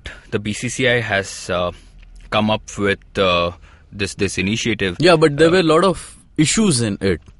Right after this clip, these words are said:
Speaker 1: and
Speaker 2: Uh,
Speaker 1: there were a
Speaker 2: the
Speaker 1: lot of in-,
Speaker 2: Huh.
Speaker 1: issues, Nikhil.
Speaker 2: So,
Speaker 1: Uh,
Speaker 2: so how did it
Speaker 1: you know,
Speaker 2: start?
Speaker 1: for, for me, uh, before we get to the issue,
Speaker 2: Yeah.
Speaker 1: I feel if somebody of M S Dhoni's stature is playing even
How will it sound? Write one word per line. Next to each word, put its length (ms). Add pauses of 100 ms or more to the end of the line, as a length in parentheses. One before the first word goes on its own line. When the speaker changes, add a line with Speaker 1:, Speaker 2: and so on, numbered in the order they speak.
(120)
Speaker 1:
and 120
Speaker 2:
Uh, 40
Speaker 1:
there 120
were 60
a 40
Speaker 2:
the 60
Speaker 1:
lot 180
of 100
in-, 80
Speaker 2:
Huh. 140
Speaker 1:
issues, 320
Nikhil. 340 (300)
Speaker 2:
So, 240
Speaker 1:
Uh, 160
Speaker 2:
so 140
how 100
did 160
it 100
Speaker 1:
you 80
know, 100
Speaker 2:
start? 320
Speaker 1:
for, 80
for 140
me, 460 (160)
uh, 140
before 340
we 160
get 280
to 60
the 200
issue, 320 (160)
Speaker 2:
Yeah. 240
Speaker 1:
I 180
feel 420 (120)
if 340
somebody 720
of 240 (140)
M 60
S 120
Dhoni's 380
stature 420 (100)
is 220 (120)
playing 380 (320)
even 400